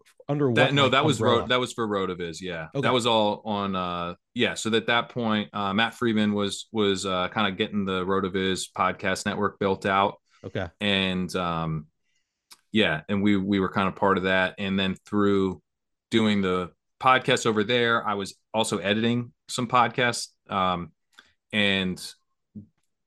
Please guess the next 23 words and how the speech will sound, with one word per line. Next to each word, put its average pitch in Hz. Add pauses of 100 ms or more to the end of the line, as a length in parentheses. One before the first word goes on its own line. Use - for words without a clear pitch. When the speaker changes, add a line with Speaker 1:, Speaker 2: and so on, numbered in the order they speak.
Speaker 2:
they 101
were 98
launching, 107
Matt, 107
Matthew 107
Friedman, 101
Fantasy 101
Douche, 101
and 98
Pete 104
Overzet 110 (440)
were, 101
had 104
just 110
started, 101
uh, 87
Fantasyland, 95
which 87
was 95
kind 98
of 92
this, 90
like, 82